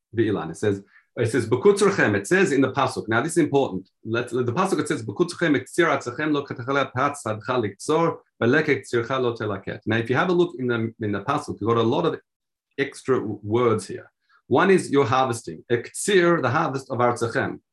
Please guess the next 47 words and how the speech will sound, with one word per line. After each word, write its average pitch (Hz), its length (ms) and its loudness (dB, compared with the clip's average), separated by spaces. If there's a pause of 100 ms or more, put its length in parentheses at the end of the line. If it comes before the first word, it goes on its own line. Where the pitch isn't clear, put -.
Where 123 140 4
else 156 180 2
are - 20 2
you 117 60 0
gonna 101 100 2
get 95 160 -4
harvest 90 320 -6
from? - 280 -10 (520)
Obviously, 151 340 2
it's - 80 -6
in 104 60 -2
your 87 100 2
land. 78 260 -10 (600)
It - 40 -20
says, 120 160 4
"Lo 190 180 6
techale," 147 340 2
you 117 80 4
cannot, 156 320 0 (120)
you 117 220 0
cannot, 147 360 2
uh, 101 220 -2 (100)
finish 135 240 -2
off 123 140 -6
the 104 80 -10
peah 131 460 2
of 110 120 0
your 101 100 0
sadcha. - 580 -8 (440)
Well, 113 400 2
we 107 80 2
already 127 220 4
talked 190 240 2
about 107 180 0
we're 98 80 -2
in 92 80 0
the 90 80 -2
land, 80 320 -12
so 107 100 -4
where 120 140 4
else 147 160 0
are 127 40 2
you 107 80 0
gonna 98 120 0
leave 92 160 0
a - 40 -8
peah? - 200 -10